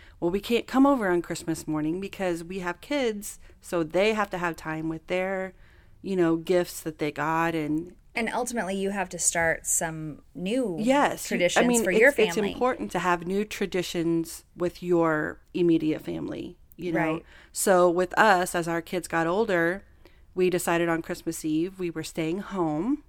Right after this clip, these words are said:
Speaker 2: Right.
Speaker 1: I, we would have finger foods because that was
Speaker 2: Mm-hmm.
Speaker 1: kind of a tradition for me.
Speaker 2: Right.
Speaker 1: So we would have finger foods. We would watch Polar Express. That was always our movie that we watched every Christmas Eve.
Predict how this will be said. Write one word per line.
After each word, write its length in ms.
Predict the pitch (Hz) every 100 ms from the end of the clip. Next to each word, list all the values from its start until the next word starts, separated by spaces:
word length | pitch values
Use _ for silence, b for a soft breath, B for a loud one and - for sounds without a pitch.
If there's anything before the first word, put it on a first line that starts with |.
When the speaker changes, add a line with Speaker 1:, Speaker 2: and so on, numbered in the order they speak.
| - _ - b b -
Speaker 2:
Right. 200 | 175 170
Speaker 1:
I, 100 | 180
we 220 | 175 185
would 140 | 175
have 200 | 170 165 160
finger 280 | 170 165
foods 520 | 165 - 156 160 185 -
because 260 | - 175
that 220 | - -
was 140 | 196 190
Speaker 2:
Mm-hmm. 120 | 196
Speaker 1:
kind 180 | - 180
of 60 | 170
a 60 |
tradition 460 | 165 165 160 185 202
for 120 | 254
me. 360 | 233 175 165 185
Speaker 2:
Right. 360 | 190 170 220 - -
Speaker 1:
So 140 | - 185
we 80 | 190
would 100 | 190
have 160 | 190
finger 240 | 190 185 185
foods. 380 | - 180 190
We 120 | 180 180
would 200 | 175 170
watch 340 | 156 - -
Polar 300 | - 147 151
Express. 560 | 185 - - 156 156 156
That 160 | 143
was 140 | 131 160
always 240 | 147 160
our 120 | 185 196
movie 320 | 196 185 185
that 140 | 165
we 100 | 165
watched 360 | 165 156 - -
every 360 | 151 156 170
Christmas 480 | 175 - 185 196 196
Eve. 360 | 165 160 160